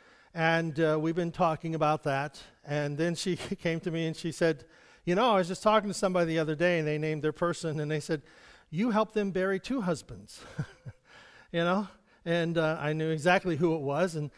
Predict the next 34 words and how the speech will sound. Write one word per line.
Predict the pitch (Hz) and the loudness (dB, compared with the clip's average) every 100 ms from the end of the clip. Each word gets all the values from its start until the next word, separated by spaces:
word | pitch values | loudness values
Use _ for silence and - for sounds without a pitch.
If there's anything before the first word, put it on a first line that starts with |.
| - | -8
and | 185 | -6
she | 196 | -2
said, | - 208 - - - _ | 2 0 0 -16 -20 _
"You | 185 | 2
know, | 202 190 | 2 6
they | 196 220 | 6 6
couldn't, | 226 208 180 | 4 2 2
they | 160 208 226 | 4 6 6
could | - 220 | 2 -2
not | 202 202 208 | 2 2 2
have | 170 190 156 | 2 0 2
done | 202 208 196 180 170 | 2 2 0 -4 -8
what | 185 185 190 | -2 0 0
they | 180 170 | 0 0
did | 151 208 160 | 2 2 2
if | 165 - | -2 -2
you | 185 | 0
hadn't | 165 160 160 | 0 0 -2
been | 220 208 | -2 0
there | 143 123 | -2 -4
for | - 131 | -8 -10
them." | 110 110 117 _ _ _ _ _ _ _ _ _ - _ | -10 -18 -20 _ _ _ _ _ _ _ _ _ -20 _
And | 208 208 208 208 - - - | 6 8 6 0 -6 -12 2
that's | 190 - - 185 | 4 4 -2 -6
was | 160 156 - | -4 -4 -10
their | 175 180 | -2 0
declaration. | 170 160 170 165 240 - 117 113 _ _ - 233 | 2 0 0 0 0 -6 -16 -20 _ _ -6 0
And | 247 | 2
you | |
see, | - 269 262 - - - _ _ - _ _ _ _ _ - | 2 0 -2 -6 -20 -20 _ _ -20 _ _ _ _ _ 2
difficulties | 320 330 254 247 262 233 | 2 4 6 6 6 0
will | 180 277 262 | 4 6 6
come. | 269 349 220 117 90 | 4 4 0 -2 -12
<laughs> | - | -10